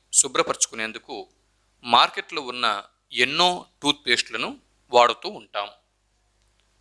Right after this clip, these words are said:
అటువంటి టూత్‌పేస్ట్‌లలో Colgate మనకు ఎంతో కాలంగా సుపరిచితమైనటువంటి పేస్ట్. ఇది సుపరిచితమైనటువంటి పేస్ట్ మాత్రమే కాదు,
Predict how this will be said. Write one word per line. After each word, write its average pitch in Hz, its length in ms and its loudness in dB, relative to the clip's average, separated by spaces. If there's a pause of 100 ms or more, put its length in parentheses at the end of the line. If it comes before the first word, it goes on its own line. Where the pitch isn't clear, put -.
(400)
అటువంటి 170 580 0 (500)
టూత్‌పేస్ట్‌లలో 135 720 -2 (420)
Colgate 143 480 4 (220)
మనకు 120 240 -4 (140)
ఎంతో 123 200 -2 (160)
కాలంగా 120 440 2 (680)
సుపరిచితమైనటువంటి 123 1160 -2 (120)
పేస్ట్. 107 340 0 (1600)
ఇది 180 220 4 (1400)
సుపరిచితమైనటువంటి 160 960 0 (100)
పేస్ట్ 131 240 2 (120)
మాత్రమే 113 360 4 (120)
కాదు, 104 240 0